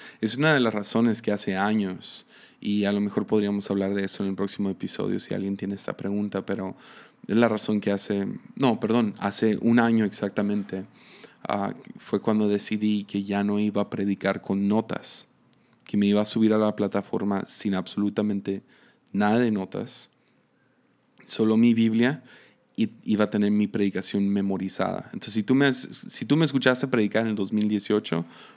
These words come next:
yo no tenía notas, ni una sola vez de las que prediqué. Y, ah, la convicción es que iba a predicar desde, desde el estómago, que iba, que iba a ponerme en peligro allá arriba,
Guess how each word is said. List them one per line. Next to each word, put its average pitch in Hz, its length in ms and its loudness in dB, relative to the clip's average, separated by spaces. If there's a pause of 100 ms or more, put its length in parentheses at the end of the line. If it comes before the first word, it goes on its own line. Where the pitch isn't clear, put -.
(120)
yo 104 180 4
no 104 100 4
tenía 101 260 0
notas, - 640 -6 (800)
ni 104 180 4
una 107 220 4
sola 101 260 2
vez 98 180 -2
de 101 80 -6
las 98 160 -6
que - 100 -8
prediqué. - 500 -6 (560)
Y, 110 300 6
ah, 98 240 2
la 98 120 0
convicción 113 600 2
es 98 340 -2
que 104 140 2
iba 104 200 4
a - 100 0
predicar 95 580 -2 (1080)
desde, 98 440 0
desde 95 240 -6
el 90 80 -4
estómago, - 600 -4 (200)
que - 140 0
iba, 104 260 4
que - 120 -2
iba 104 180 4
a 101 120 -4
ponerme 101 360 2
en 104 100 0
peligro 104 500 -2
allá 95 200 -4
arriba, 95 440 -10